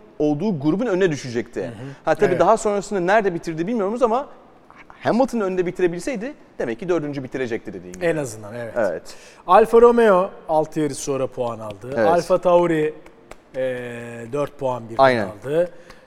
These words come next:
Speaker 2: Aston Martin'in dört yarışlık puan serisi bitti.
Speaker 1: Evet.
Speaker 2: Haas zaten dükkanı kapatmış
Speaker 1: Evet,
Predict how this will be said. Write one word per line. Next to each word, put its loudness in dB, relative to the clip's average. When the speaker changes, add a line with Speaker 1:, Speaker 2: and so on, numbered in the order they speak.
Speaker 2:
Aston 2
Martin'in -2
dört 0
yarışlık -6
puan 0
serisi -4
bitti. 8
Speaker 1:
Evet. -2
Speaker 2:
Haas 8
zaten 2
dükkanı 0
kapatmış 2
Speaker 1:
Evet, 6